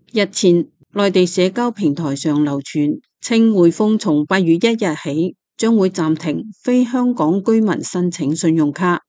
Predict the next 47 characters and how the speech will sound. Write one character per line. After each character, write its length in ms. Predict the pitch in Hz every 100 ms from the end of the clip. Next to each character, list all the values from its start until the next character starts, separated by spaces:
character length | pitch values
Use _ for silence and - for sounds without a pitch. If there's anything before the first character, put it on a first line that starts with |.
| _
懷 180 | - 185
疑 200 | 185 180
同 220 | 180 165
唔 260 | 160 165 151
少 280 | - 156 202
內 160 | 196 175
地 120 | 170
客 160 | 175 196
戶 360 | 190 175 175 -
逾 220 | - 190 185
期 300 | 185 156 143
唔 180 | 139
還 220 | 147 120 123 -
款 160 | 156
有 180 | 180 143
關。 340 | 151 180 180 185 - _
目 200 | - 208 -
前 320 | - 175 170
匯 160 | 190
豐 220 | 190 285 277
方 260 | 277 277
面 260 | 285 185 175
仲 240 | 175 160
冇 220 | 156 151
做 220 | 165 165 147
出 200 | 196 190
回 200 | 151 135
應。 400 | 165 185 190 185 _ _
今 160 | - 214
年 180 | 175 156
六 160 | 165
月， 260 | 165 165 160 _ -
有 240 | 180 185
報 180 | 185 175
道 160 | 170
指 340 | 156 151 156 185 - -
匯 220 | 214 214
豐、 360 | 208 262 254 - _
中 200 | 285 277
銀 160 | 202 175
香 300 | 214 196 196
港、 280 | 143 135 170 _ _
恒 240 | - 180 180
生 300 | 262 269 254
銀 200 | 147 143
行 220 | 139
及 80 | 139